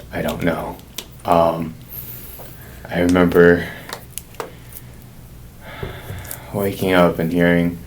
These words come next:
her go off about no names on the D V Ds, and I came out and I was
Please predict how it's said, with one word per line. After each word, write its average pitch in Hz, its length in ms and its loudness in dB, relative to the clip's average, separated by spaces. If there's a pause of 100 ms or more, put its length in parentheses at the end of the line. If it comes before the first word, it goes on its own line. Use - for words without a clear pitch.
(760)
her 95 220 4
go 87 200 6
off 85 400 6
about 80 500 4 (1500)
no 98 280 4
names 90 600 4
on 80 160 -2
the 80 80 -2
D 85 320 -2
V 82 140 0
Ds, 82 360 -2
and 85 120 -8
I 82 140 -4
came - 300 -6
out 85 260 -2
and 87 120 -10
I 85 180 -8
was - 520 -14